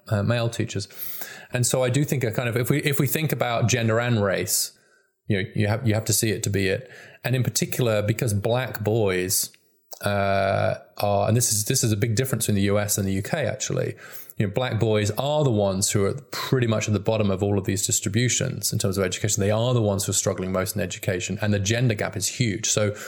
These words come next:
already for every, for every one college degree, a black man gets, two black women get a college degree. And so that, you know, so we're already at two-to-one for black men and black women. So,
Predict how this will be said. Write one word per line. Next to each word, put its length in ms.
already 580
for 200
every, 480
for 160
every 260
one 300
college 320
degree, 240
a 60
black 220
man 320
gets, 280
two 480
black 220
women 340
get 160
a 20
college 300
degree. 360
And 140
so 280
that, 180
you 80
know, 140
so 160
we're 100
already 320
at 80
two-to-one 800
for 120
black 240
men 400
and 140
black 160
women. 300
So, 300